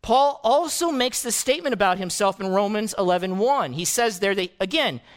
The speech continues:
he was a member of the tribe of Benjamin. Why does he keep pointing that out? Why does he bring it up here? As if that's some, if you want to talk about human advantages that you want to trust in, okay.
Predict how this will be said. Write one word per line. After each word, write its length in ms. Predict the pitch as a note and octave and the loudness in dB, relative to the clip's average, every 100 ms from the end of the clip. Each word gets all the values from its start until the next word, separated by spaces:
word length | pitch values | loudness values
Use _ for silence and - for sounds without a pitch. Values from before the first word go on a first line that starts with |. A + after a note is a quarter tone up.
| - | -8
he 100 | G#3 | -2
was 140 | G#3 | 0
a 80 | G#3 | 0
member 380 | G#3 G#3+ A#3 C4 | 0 0 2 0
of 160 | A3+ | 0
the 80 | G3+ | -4
tribe 420 | - F#3 E3+ F3+ | -4 0 2 2
of 140 | G#3+ F3 | -2 0
Benjamin. 500 | C#4 C4 G#3 D#3 G#2 - - | 0 0 -2 -4 -4 -12 -12
Why 240 | - F3 G#3+ | -4 -2 0
does 140 | B3 | -2
he 80 | C4 | -6
keep 240 | - G#3+ | -6 -10
pointing 320 | - F#3+ F#3 | -6 -4 -2
that 160 | F#3+ G3 | -2 -2
out? 420 | A#3 G3 F#2 - - _ _ _ _ _ _ _ _ _ _ | -2 -4 -8 -14 -20 _ _ _ _ _ _ _ _ _ _
Why 160 | C#3 F3 | 0 0
does 120 | F3+ | -2
he 80 | G#3 | -4
bring 220 | G3 F#3+ | -2 0
it 80 | F#3 | 0
up 160 | F3 | -2
here? 480 | - B3 E3+ G2+ G#2 _ _ _ _ | -6 -4 -4 -6 -12 _ _ _ _
As 160 | D#3 D#3 | -4 -4
if 100 | E3 | -2
that's 220 | F3 - | -2 0
some, 480 | - F#3+ F3 E3 E3 | -2 0 0 -2 -10
if 80 | D#3+ | -8
you 60 | D3 | -4
want 160 | E3+ F3 | -2 0
to 40 | |
talk 140 | F3+ | -2
about 260 | F3 F3 D#3 - _ | 0 -2 -2 -8 _
human 260 | G3 F#3+ F#3 | -6 -4 -4
advantages 680 | D#3+ E3+ A3+ F#3 C#3+ D#3+ | -2 -2 -2 -4 -4 -4
that 80 | D3+ | -6
you 120 | D#3+ | -4
want 180 | E3 D#3 | -4 -4
to 60 | D3 | -4
trust 300 | G3 G#3 - | -4 -4 -4
in, 240 | C#3 A#3+ - - - | -6 -6 -12 -20 -6
okay. 380 | A3+ - G3 | -4 0 -2